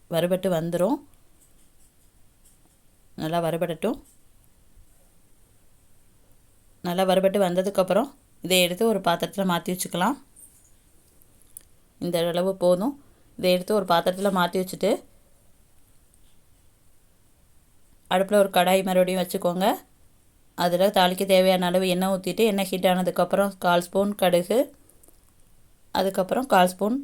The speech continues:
உளுந்து, ஆறு உடைச்ச முந்திரி, ஒரு ஸ்பூன் வேர்க்கடலை சேர்த்துட்டு, இதை ஒரு டைம் நல்லா மிக்ஸ் பண்ணி விட்டுக்கோங்க. அதுக்கப்புறம், இதுல ஒரு பெரிய வெங்காயத்தை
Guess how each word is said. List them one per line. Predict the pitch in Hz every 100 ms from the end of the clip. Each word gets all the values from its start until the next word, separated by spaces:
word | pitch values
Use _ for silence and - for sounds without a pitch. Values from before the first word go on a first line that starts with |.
| - 190
உளுந்து, | 190 185 185 285 - _ _ - - _ _ _ -
ஆறு | 185 185
உடைச்ச | 180 185 202 180
முந்திரி, | 185 185 254 302 - _ - -
ஒரு | 190 185
ஸ்பூன் | 202 196 180
வேர்க்கடலை | 180 190 170 175
சேர்த்துட்டு, | 175 165 180 202 349 - - _ _
இதை | 196 202
ஒரு | 190
டைம் | 185 190
நல்லா | 180 180 220 220
மிக்ஸ் | 180 196
பண்ணி | 190
விட்டுக்கோங்க. | 180 170 175 175 190 277 - - - - - _ _ _ _ _ - - _ _ _ _ _ _ _ _ _ _ _ _ 185
அதுக்கப்புறம், | 185 180 180 220 - _ -
இதுல | 202 196 185
ஒரு | 185 185
பெரிய | 196 214
வெங்காயத்தை | 196 175 175